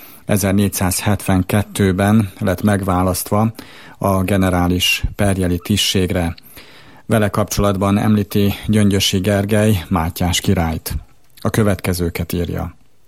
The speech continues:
A legfőségesebb Mátyás király akkora tisztelettel és szeretettel viseltetett Gergely atya iránt, hogy Budáról gyakran fölment Szent Lőrinc monostorába,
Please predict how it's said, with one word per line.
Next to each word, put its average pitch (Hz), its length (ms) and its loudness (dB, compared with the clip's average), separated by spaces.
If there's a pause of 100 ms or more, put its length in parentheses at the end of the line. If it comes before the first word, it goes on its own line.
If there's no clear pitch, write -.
A 101 80 0
legfőségesebb 110 1000 2
Mátyás 101 520 0
király 107 560 0 (140)
akkora 117 400 0
tisztelettel 101 760 0
és 90 120 0
szeretettel 92 680 -2
viseltetett 90 1000 -4
Gergely 101 480 0
atya 98 300 -4
iránt, 95 520 -4 (260)
hogy 110 440 -2
Budáról 113 720 2
gyakran 117 440 -2
fölment 95 760 -2 (220)
Szent 95 380 -2
Lőrinc 92 440 -4
monostorába, 92 840 -2